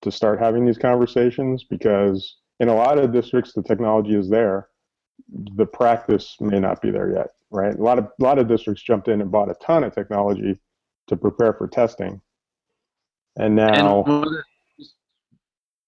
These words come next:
Speaker 2: I was gonna say, whether it's just me talking to you guys or, or whomever is listening,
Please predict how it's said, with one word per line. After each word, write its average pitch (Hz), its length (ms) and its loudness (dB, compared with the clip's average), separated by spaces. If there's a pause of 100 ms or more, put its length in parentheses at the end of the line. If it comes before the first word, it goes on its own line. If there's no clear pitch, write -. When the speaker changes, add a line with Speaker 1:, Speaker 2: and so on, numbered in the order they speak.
(240)
Speaker 2:
I 135 80 2
was 147 100 2
gonna 143 100 -6
say, 139 120 2
whether 131 200 2
it's - 120 -2
just 127 160 -4
me 135 80 0
talking 127 260 0
to 113 80 0
you 120 100 2
guys 120 320 2
or, 98 100 -2
or 104 220 2
whomever 117 380 0
is 101 120 -2
listening, 107 500 0